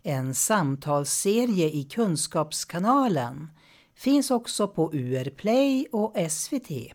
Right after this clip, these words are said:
Play. Filmen Britt-Marie var här sänds i T V fyra den andra september.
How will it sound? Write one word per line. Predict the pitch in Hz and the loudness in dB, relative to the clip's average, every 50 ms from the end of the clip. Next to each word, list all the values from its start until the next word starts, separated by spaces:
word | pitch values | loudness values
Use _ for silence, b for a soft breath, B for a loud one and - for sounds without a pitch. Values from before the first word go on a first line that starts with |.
| - - | -20 -20
Play. | - - 139 139 139 - - - - _ _ _ _ _ _ _ _ _ _ _ _ _ _ _ _ _ _ _ _ _ _ _ _ _ _ _ _ _ _ | -16 -12 -12 -12 -12 -12 -16 -18 -20 _ _ _ _ _ _ _ _ _ _ _ _ _ _ _ _ _ _ _ _ _ _ _ _ _ _ _ _ _ _
Filmen | - - - 240 269 359 480 - 330 208 151 135 127 127 127 131 135 135 | -20 -8 -2 0 0 0 0 0 0 2 2 2 0 0 -2 -2 -4 -2
Britt-Marie | 123 - 160 185 180 - - - 139 135 131 135 135 139 139 143 156 | -2 0 2 2 0 0 -4 -6 -6 -4 -4 -2 -2 -2 -2 0 2
var | 202 220 | 2 2
här | 208 240 339 381 240 151 127 120 127 139 156 156 b b b b b b b | 2 2 0 0 0 0 0 0 -2 -6 -8 -12 b b b b b b b
sänds | - - - - 202 226 240 247 240 226 233 - - - _ | -8 -4 0 2 2 4 4 4 2 2 0 -2 -4 -6 _
i | - 165 160 160 156 156 165 - - - | -6 -4 -2 -2 -2 -2 -2 -4 -6 -10
T | - - 160 151 | -8 -4 -4 -2
V | 151 190 196 | 0 0 -2
fyra | 190 - - - 311 269 196 160 190 233 269 370 330 190 139 139 139 b b b b b b | -2 -4 -4 -2 0 0 0 0 0 0 0 2 2 2 0 0 -2 b b b b b b
den | - 156 143 151 - | -2 -2 -2 0 0
andra | - 190 160 143 135 127 131 131 123 | 0 0 0 0 0 -2 -4 -4 -4
september. | - - - 143 - - - 139 135 127 135 - - - - - - - 185 | -4 -4 -6 -6 -6 -8 -8 -8 -8 -6 -8 -10 -10 -10 -10 -10 -10 -12 -14